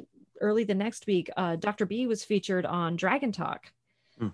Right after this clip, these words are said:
Speaker 1: talking about how he and some others were utilizing D and D as a therapy tool for kids on the autism spectrum. I was like, "All right, other people are doing this.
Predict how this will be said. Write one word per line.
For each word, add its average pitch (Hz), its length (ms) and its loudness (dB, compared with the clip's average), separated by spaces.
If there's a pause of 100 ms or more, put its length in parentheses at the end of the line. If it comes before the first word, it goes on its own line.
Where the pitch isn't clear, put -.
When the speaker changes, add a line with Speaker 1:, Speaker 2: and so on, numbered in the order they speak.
Speaker 1:
talking 208 280 0
about 196 200 4
how 185 460 4
he 190 340 0
and 175 180 0
some 190 180 -2
others 175 280 0
were 185 120 2
utilizing 180 720 2
D 170 160 -2
and 170 80 -2
D 165 140 0
as 165 120 0
a 165 40 -6
therapy 165 340 -2
tool 170 280 -4
for 170 400 0
kids 170 260 -4
on 165 100 -2
the 175 80 -2
autism 202 400 -4
spectrum. 147 520 -6 (560)
I - 40 -2
was 175 60 -2
like, 185 180 -2
"All 202 160 8
right, 311 240 6
other 180 180 6
people 220 280 -2
are 247 60 4
doing 285 300 0
this. - 360 -4